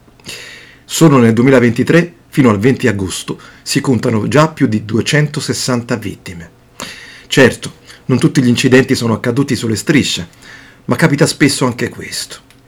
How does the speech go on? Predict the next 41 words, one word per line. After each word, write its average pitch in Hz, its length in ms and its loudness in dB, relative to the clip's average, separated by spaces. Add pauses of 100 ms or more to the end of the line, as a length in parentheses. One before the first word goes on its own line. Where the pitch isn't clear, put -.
(680)
Perché 160 200 2
da 175 120 8
noi 101 440 2 (140)
non 196 120 4
ci 175 100 2
si 151 140 -2
ferma 101 280 0
nei 101 120 -2
pressi 107 260 -4
delle 101 160 0
strisce - 320 -4
pedonali 101 500 -4 (260)
se - 120 -2
non 196 120 6
si 185 120 2
è 165 80 6
proprio 143 320 2
obbligati. 139 560 2 (640)
Ci - 120 -4
scherziamo 196 480 2
su, 175 340 0 (260)
lo - 100 -8
fanno 120 240 4
i 120 60 4
comici 139 580 2
e - 120 -6
ridiamo. 120 680 2 (360)
Vediamo 160 280 8
parodie 156 380 8
come 123 180 4
quella 123 200 2
geniale 127 340 4
di 117 100 2
Bozzetto 110 640 0 (300)
e 131 80 -2
magari 190 260 8
il 160 80 4
sorriso 190 640 4
si - 140 -4
fa 156 120 2
malinconico, 156 720 2